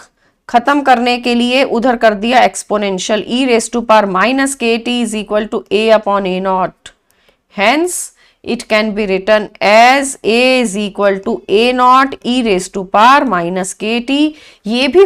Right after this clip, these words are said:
फर्स्ट ऑर्डर का एक्सप्रेशन है, दोनों इक्वेशंस का सेम मीनिंग है। ये एक्सपोनेंशियल फॉर्म है और ये फर्स्ट ऑर्डर की लॉगरिथमिक फॉर्म है। ठीक है, अब ऑप्शंस देखो, सी ऑप्शन गलत है।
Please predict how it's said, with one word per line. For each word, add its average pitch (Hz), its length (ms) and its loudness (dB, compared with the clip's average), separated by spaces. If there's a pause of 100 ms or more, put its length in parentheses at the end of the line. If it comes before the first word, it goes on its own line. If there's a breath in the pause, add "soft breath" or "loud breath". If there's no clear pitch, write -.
फर्स्ट 277 300 0
ऑर्डर 226 280 4
का 240 180 4
एक्सप्रेशन 185 540 -4
है, 214 120 -2
दोनों 233 300 2
इक्वेशंस 294 440 0
का 339 140 2
सेम 277 320 0
मीनिंग 208 280 -4
है। 160 140 -14 (360 soft breath)
ये 226 160 2
एक्सपोनेंशियल 302 640 -2
फॉर्म 339 260 4
है 202 160 -2 (340 soft breath)
और 208 160 4
ये 269 240 0 (100)
फर्स्ट 220 300 2
ऑर्डर 185 260 0
की 247 160 -6
लॉगरिथमिक 254 680 2
फॉर्म 208 280 -4
है। 202 120 -12 (2250)
ठीक 240 160 -2
है, 415 100 2
अब 240 240 2
ऑप्शंस 202 460 0
देखो, 285 420 0
सी 233 260 -2
ऑप्शन 214 340 0
गलत 277 300 2
है। 277 200 0